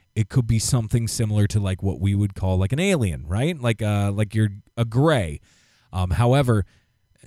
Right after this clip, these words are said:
these don't appear to be, like, the, the large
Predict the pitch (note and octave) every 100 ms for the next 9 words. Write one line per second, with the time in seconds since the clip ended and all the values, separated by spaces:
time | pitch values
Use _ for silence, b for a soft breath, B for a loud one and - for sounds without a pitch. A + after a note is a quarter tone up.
0 | B1+ A2 C3 D3+ C3 D3+ B2+ - D3+ C#3+
1 | C#3 B2+ B2 A#2 G#2+ - A2 F2 C2 _
2 | _ _ _ _ _ _ A#2 A#2 G#2+ A2
3 | A2+ A2 G#2+ G2 F2 D#2